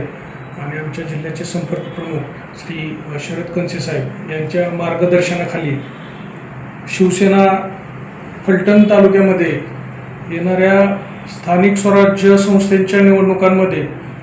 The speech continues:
पूर्ण ताकदीने आणि पूर्ण नवीन चेहऱ्याने, पूर्ण युवकांचं,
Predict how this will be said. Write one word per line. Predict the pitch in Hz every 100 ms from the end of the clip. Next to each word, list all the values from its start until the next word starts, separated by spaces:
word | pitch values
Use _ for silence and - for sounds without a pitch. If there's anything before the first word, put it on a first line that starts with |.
| - - - -
पूर्ण | 220 220 220
ताकदीने | 214 214 - 208 185 143 127 - - - -
आणि | 165 175 190 190 190
पूर्ण | - 214 214 214
नवीन | 208 202 208 240 220
चेहऱ्याने, | 233 220 214 214 214 220 - - - - - - - - - -
पूर्ण | 220 214 214 220 220 - - -
युवकांचं, | 214 190 208 208 214 214 202 - 220 214 220